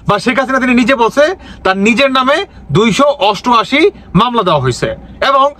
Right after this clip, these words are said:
শেখ হাসিনার যে নেতাকর্মী আছে তাদের উপরেও আপনার প্রায় চার থেকে পাঁচ লাখ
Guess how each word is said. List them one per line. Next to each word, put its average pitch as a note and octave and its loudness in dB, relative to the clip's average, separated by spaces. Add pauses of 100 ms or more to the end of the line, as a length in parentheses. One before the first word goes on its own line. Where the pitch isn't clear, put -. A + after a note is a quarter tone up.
(240)
শেখ A#3 0
হাসিনার C#4+ 0
যে A#3+ 2 (260)
নেতাকর্মী A3+ 2
আছে A3 0
তাদের B3 2
উপরেও A3+ 0 (200)
আপনার F#3+ 0 (380)
প্রায় C4+ 2
চার C4+ 0
থেকে B3 0
পাঁচ B3 0 (100)
লাখ F#3 2